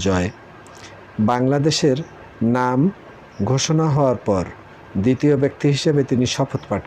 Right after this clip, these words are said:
করেন। শপথ অনুষ্ঠানে তিনি একজন আইনজীবীর উপস্থিতিতে অংশগ্রহণ করেন।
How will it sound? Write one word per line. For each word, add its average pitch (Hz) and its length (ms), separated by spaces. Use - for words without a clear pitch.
করেন। 90 240
শপথ 147 300
অনুষ্ঠানে 151 420
তিনি 143 300
একজন 127 280
আইনজীবীর 139 480
উপস্থিতিতে 139 600
অংশগ্রহণ 104 540
করেন। 95 320